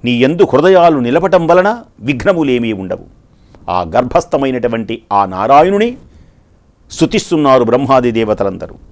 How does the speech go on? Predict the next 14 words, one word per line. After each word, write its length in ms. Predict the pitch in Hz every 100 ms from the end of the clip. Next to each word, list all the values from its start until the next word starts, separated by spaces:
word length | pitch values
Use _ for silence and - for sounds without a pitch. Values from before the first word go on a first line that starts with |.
| - _ -
నీవు 240 | 95 107 104
ఎక్కడ 320 | 117 - 185
ఉంటావో 680 | 156 131 117 110 104 123 -
అక్కడనే 540 | 120 - 135 120 110 101
దివ్యలోకం, 800 | 90 120 120 113 107 - 90 87 - _ _ - - - _ _ _ -
అదే 300 | 117 127 160
వైకుంఠం. 760 | 143 147 - 220 - 175 95 78 - _ _ _ _ _ _ _ _ _ _ _ _ _ -
నీ 200 | 113 131
యొక్క 240 | 127 - 117
దివ్య 320 | 101 135 180
రూపమును 400 | 127 185 202 190
చూడవలే, 500 | 131 139 120 101 95
నీతోటే 500 | 120 190 196 190 175
గడపవలే. 540 | 147 131 123 98 -